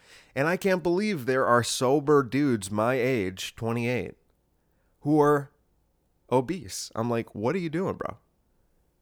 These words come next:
Your body will do the work for, for you. They're eating too many polyunsaturated fatty acids. That's the problem.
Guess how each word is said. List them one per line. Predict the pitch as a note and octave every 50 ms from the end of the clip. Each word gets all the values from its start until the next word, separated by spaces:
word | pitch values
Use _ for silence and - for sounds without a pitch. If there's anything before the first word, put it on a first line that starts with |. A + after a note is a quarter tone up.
| _ _ _ _ _ _ _ -
Your | - C3 C#3
body | A#2 G#2+ - A2 C3 D3 C#3+ B2+
will | A2+ G#2 G#2+
do | G2+ A2 A#2
the | G#2 A2
work | G#2 A2 G#2 -
for, | - A2+ A#2 - -
for | - - C3 C3+ B2+
you. | G2 F2+ F2+ _ - - - _ -
They're | C#3 D#3+ F3+ G3
eating | A3 A3 G3+
too | - - G#3
many | G3 F#3 F#3 F3 D3+
polyunsaturated | - - E3 D3 C#3+ D3+ D#3+ D3+ C#3+ C3+ B2 - C#3+ B2+ C3 C3 - - B2+ B2+ B2 A2 A2+
fatty | F#2 - A#2+ A2 A2 G#2+ G#2 G#2
acids. | A2+ B2 B2 A2+ - - - - - -
That's | B2 B2 C3 - -
the | A#2 -
problem. | - G#2 A2 A2+ A2 - D2 C2 D#2+